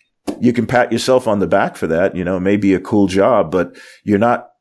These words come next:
you're not preventing hepatitis C, you know? You're not helping somebody with, uh, cystic fibrosis live another twenty years.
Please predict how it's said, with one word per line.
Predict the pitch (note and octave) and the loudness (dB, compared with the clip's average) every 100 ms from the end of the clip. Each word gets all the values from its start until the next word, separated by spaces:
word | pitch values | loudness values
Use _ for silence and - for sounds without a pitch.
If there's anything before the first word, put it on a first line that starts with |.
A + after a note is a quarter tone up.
| _ | _
you're | G2 A2 | -4 -2
not | B2 - | -2 -2
preventing | - G#2+ A#2+ B2 A#2 G#2+ | -4 0 0 2 0 0
hepatitis | G#2 A2 G2+ - G2+ G2 | -2 -2 -2 0 2 2
C, | - - C3+ G2 B1+ - | 0 0 2 2 0 -6
you | E2+ | -4
know? | E2 F2 G2+ G2+ - - _ | -2 0 -2 -4 -20 -20 _
You're | G#2 G2+ | 0 2
not | A2+ B2+ - | 2 0 -2
helping | A#2+ A#2+ A2 G2+ | -2 0 0 -4
somebody | - B2 B2+ G2+ F#2 | 0 0 2 2 2
with, | F2 F2+ F2 - - - - - - | 0 0 -2 -6 -18 -20 -20 -20 -8
uh, | F2 D#2+ D#2 | -2 0 0
cystic | D2+ - C3 - - | 0 0 0 0 -2
fibrosis | A2 G2 F#2 A#2 A#2+ G2 F2 - - | 0 0 2 2 2 0 -4 -4 -4
live | G#2 C3+ A#2+ F#2 | 0 4 4 2
another | F#2 G2 F2+ | 0 0 -2
twenty | E2 A#2+ G#2 F#2 | -4 -2 0 0
years. | F#2+ A#2+ D#2+ A1+ A#1 - | 2 4 2 0 -6 -12